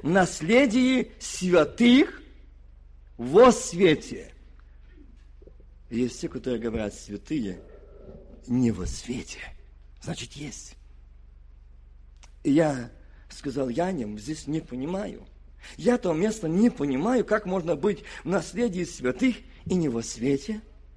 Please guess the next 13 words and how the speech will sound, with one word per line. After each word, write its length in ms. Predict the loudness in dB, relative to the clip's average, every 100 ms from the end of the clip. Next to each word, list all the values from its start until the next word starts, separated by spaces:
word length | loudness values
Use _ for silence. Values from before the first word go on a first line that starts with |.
| -20 -20 -20 -20 -20 -20 -20 -20 -20 -20 -20 -20 -20 -12 -2
«Избавившего 640 | -2 2 6 6 4 2 2
нас 280 | 2 2
от 180 | -2 -2
власти 460 | 2 2 0 -6 -8
тьмы 480 | -4 -2 -2 -2 -6 -18 -4
и 80 | 0
введшего 460 | 4 4 4 0 0
в 40 |
нас 200 | 0 0
царство 400 | 0 0 0 -2
возлюбленного 560 | 0 0 0 -2 -2 -2
Сына 280 | -4 -6
Своего, 520 | -6 -8 -8 -6 -8